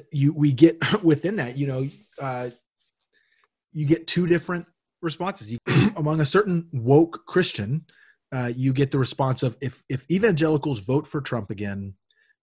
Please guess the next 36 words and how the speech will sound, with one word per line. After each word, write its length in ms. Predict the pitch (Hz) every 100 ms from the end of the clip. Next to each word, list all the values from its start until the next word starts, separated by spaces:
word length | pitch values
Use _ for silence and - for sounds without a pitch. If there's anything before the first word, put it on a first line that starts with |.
| _
you 320 | 127 131 143 135
have 340 | 117 104 101 107
hitched 300 | 165 160 -
your 140 | 165
wagon 500 | 131 127 123 117 120
to 100 | 107
the 80 | 104
devil 500 | 98 127 135 139 131 _ - - _ 131
and 240 | 120 110
you 80 | 120
have 120 | 101
sold 380 | - 135 160 151
your 140 | 139
soul 640 | - - 139 131 131 131
for 280 | 131 - 113
a 40 | 101
bowl 260 | 120 131
of 80 | 127
porridge. 640 | - 117 110 113 107 - - _
Um, 420 | 127 117 113 110 110
how 200 | 123 131
dare 200 | 127 123
you? 140 | 117
You 140 | 110 135
don't 180 | 135 127
believe 640 | 117 117 113 113 98 - - _ _
in 460 | 123 113 113 107 107 -
goodness 400 | 143 135 131 -
or 80 | 98
virtue 360 | 120 113 117
or 60 | 113
all 120 | 113
the 60 | 98
things 220 | 110 101
you 80 | 98
say." 300 | 92 92